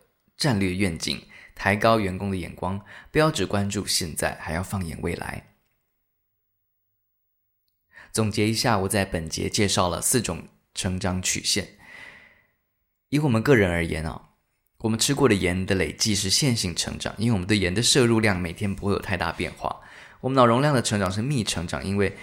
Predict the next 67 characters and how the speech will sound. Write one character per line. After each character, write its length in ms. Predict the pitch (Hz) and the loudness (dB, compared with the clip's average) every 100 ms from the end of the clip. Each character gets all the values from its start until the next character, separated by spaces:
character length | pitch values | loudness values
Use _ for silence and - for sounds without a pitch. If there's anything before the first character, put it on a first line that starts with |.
| - - | -18 -4
神 240 | - 113 | 0 0
经 180 | 135 156 | 0 2
元 400 | 113 87 92 - _ - | 2 2 -2 -12 _ -12
之 120 | 107 | -2
间 140 | 117 | 0
的 80 | 107 | 0
连 220 | 95 90 | 0 -2
接 460 | 101 107 101 101 - | -2 2 2 0 -10
符 180 | - - | -18 -12
合 160 | 98 98 | -2 -2
网 140 | 87 | 0
络 120 | 90 | -2
效 180 | 95 98 | -2 -2
应， 120 | 90 | -2
我 60 | 92 | -4
们 80 | 98 | -6
的 60 | |
技 160 | 117 143 | -6 -4
能 160 | 107 101 | -4 -4
成 140 | 98 | -4
长 120 | 90 | -6
可 100 | 85 | -8
能 80 | 90 | -8
是 100 | 101 | -8
对 220 | 113 110 | 0 0
数 160 | 98 95 | 0 -4
成 240 | - 78 | -6 -8
长， 180 | 78 - - - - - - _ | -8 -8 -10 -20 -20 -20 -20 _
而 140 | 107 | 0
我 40 | 104 | 0
们 140 | 92 | 0
做 180 | 120 107 | -2 0
的 440 | 90 85 - _ _ _ _ _ _ _ _ _ | 0 -2 -4 _ _ _ _ _ _ _ _ _
事 220 | - 127 | -2 2
业 200 | 113 76 | 2 2
可 120 | - | -2
能 60 | 92 | -6
是 120 | - | -6
指 240 | - 78 | -4 -4
数 180 | - 110 | -2 -4
成 220 | - 76 | -4 -8
长。 280 | 82 - - _ _ _ _ _ _ _ _ _ _ _ _ _ - - | -6 -8 -8 _ _ _ _ _ _ _ _ _ _ _ _ _ -20 -14
如 120 | - 147 | -2 2
果 100 | 160 | 2
用 100 | 165 | 2
数 140 | 160 | 0
学 140 | 123 | 2
公 180 | 104 113 | 0 0
式 120 | 123 | 0
来 120 | 98 90 | 0 0
归 160 | 104 | -2
纳， 80 | 98 | -2
那 100 | 92 | -2
它 100 | 98 | -2
们 100 | 95 | -4
分 180 | 95 101 | -2 -2
别 120 | - | -2
是 100 | - | -4
这 100 | - | -4
样 140 | 80 - | -4 -4
的： 60 | - | -10
用 120 | - 123 | -6 -2
X 260 | 127 - | -2 2
代 80 | 131 | 4
表 160 | 98 90 | 4 2
时 160 | 104 | 0
间， 340 | 98 117 123 | 2 2 2